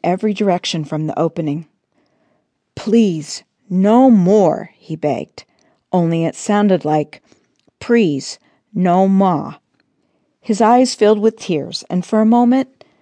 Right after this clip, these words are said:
no longer than a heartbeat, she nearly considered stopping. But she knew it was better to keep going, to just get it done.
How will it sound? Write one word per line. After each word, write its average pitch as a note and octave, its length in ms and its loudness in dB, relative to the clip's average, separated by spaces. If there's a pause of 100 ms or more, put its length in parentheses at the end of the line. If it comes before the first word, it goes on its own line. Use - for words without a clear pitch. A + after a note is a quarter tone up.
(260)
no A#3 180 2
longer A3 360 2
than E3 160 2
a D#3+ 60 0
heartbeat, D3+ 640 -4 (680)
she - 240 0
nearly A3 400 4
considered D#3+ 540 -4
stopping. G3+ 600 -4 (720)
But G#3 100 -6
she B3 140 0
knew B3+ 180 6
it C4 80 2
was B3+ 160 0
better E3+ 300 -2
to F3 100 -4
keep - 320 -6
going, D#3 420 -2 (300)
to - 120 -6
just F3+ 300 -4
get F#3+ 160 2
it D#3 160 0
done. D#3 360 -4